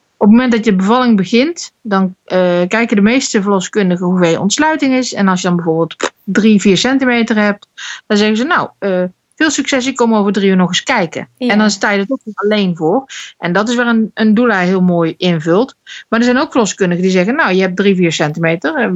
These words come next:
Speaker 1: we gaan ervoor en ik blijf erbij."
Speaker 2: Mhm.
Speaker 1: Ja, dan heb je inderdaad, eh, op zich die doula niet nodig, want dan heb je die verloskundige die, die zorg kan, eh, bieden.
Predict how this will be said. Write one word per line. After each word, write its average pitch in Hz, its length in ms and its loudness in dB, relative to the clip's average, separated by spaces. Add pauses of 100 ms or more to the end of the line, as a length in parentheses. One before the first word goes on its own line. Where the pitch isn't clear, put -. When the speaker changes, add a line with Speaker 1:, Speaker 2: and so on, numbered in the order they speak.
(120)
Speaker 1:
we 214 160 0
gaan 285 200 0
ervoor 185 320 0
en 220 140 -2
ik 220 100 0
blijf 160 240 -2
erbij." 185 420 -4 (140)
Speaker 2:
Mhm. 254 380 -2 (200)
Speaker 1:
Ja, 170 160 -2 (420)
dan 240 200 0
heb 233 120 0
je 208 60 -2
inderdaad, 175 420 -2
eh, 180 480 -2
op 185 160 -6
zich 196 160 0
die 196 120 0
doula 233 280 4
niet 160 180 -4
nodig, 170 260 -2
want 254 120 -2
dan 240 100 -2
heb 175 200 -2
je 160 100 -8
die 170 100 0
verloskundige 254 500 2
die, 208 340 2
die 190 140 4
zorg 185 280 2
kan, 175 300 2
eh, 170 100 2
bieden. 165 280 0